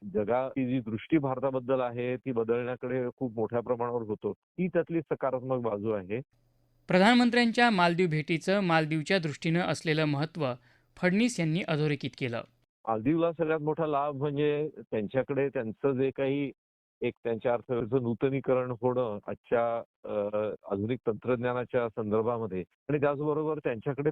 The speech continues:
Speaker 1: पर्यटक मोठ्या प्रमाणावर येणं, हे त्यांच्यासाठी अतिशय अगत्याचं आहे. आणि त्यामुळे जरी भारताच्या दृष्टीने ते अतिशय नगण्य असलं आर्थिकदृष्ट्या, तरी सामरिकदृष्ट्या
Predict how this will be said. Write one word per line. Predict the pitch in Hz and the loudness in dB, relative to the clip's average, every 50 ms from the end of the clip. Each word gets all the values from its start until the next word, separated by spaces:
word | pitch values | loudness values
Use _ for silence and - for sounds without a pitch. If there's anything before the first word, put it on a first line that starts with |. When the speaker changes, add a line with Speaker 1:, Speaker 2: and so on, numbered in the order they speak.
| - | 0
Speaker 1:
पर्यटक | - 135 113 120 135 151 156 165 143 | 0 0 0 0 0 0 -2 -2 -2
मोठ्या | 160 151 131 143 156 | -2 -2 0 -2 -2
प्रमाणावर | 127 139 139 131 131 131 131 127 123 | -2 -4 -2 -2 0 0 0 0 0
येणं, | 117 110 110 113 107 101 92 85 - _ _ _ _ | 0 0 0 0 0 -2 -4 -6 -10 _ _ _ _
हे | 143 147 151 | -2 -2 0
त्यांच्यासाठी | - 143 127 117 - 143 123 139 151 131 151 | -2 -4 -4 0 -2 0 0 0 0 0 0
अतिशय | 139 113 - 127 113 - 139 | 0 0 -2 -4 -2 0 0
अगत्याचं | 123 113 107 113 - _ - 117 117 - 131 | 0 2 0 0 0 _ -2 -4 0 0 -2
आहे. | 113 110 98 90 92 98 | -2 -2 -2 -4 -4 -6
आणि | 104 - _ _ - 104 110 120 | -6 -8 _ _ -6 -4 -2 0
त्यामुळे | 131 117 113 113 127 135 139 139 139 - _ _ - 87 | 0 -2 0 0 0 0 0 -2 -4 -8 _ _ -6 0
जरी | 104 113 110 131 147 151 156 - - - - - | 0 2 2 2 0 0 -2 -4 -6 -14 -20 -18
भारताच्या | 104 95 98 98 98 - 131 127 127 147 | -16 -10 -8 -6 0 0 2 2 2 0
दृष्टीने | 147 147 135 - - 143 143 143 147 147 151 143 127 - - 127 | 0 -2 -4 -4 -4 -4 -2 -2 -2 -2 -4 -6 -8 -10 -12 -10
ते | - - 131 | -2 0 0
अतिशय | 127 - 135 123 151 156 | 2 2 -2 0 0 0
नगण्य | 143 143 135 131 127 151 156 151 156 151 | 2 2 0 2 2 0 0 0 0 0
असलं | 139 120 101 - 120 120 | 0 -2 -2 -2 -2 0
आर्थिकदृष्ट्या, | 110 104 - - - 123 113 107 107 107 - - - 104 104 | 0 0 -2 -4 -6 -6 -4 -2 -2 -2 -4 0 0 0 0
तरी | 95 - 107 117 | 0 -2 -6 -6
सामरिकदृष्ट्या | - - 127 104 101 110 131 131 120 131 123 123 - - - 135 139 | -4 -2 -4 -2 0 0 -2 -2 -4 -4 -4 -4 -4 -2 -2 -2 -2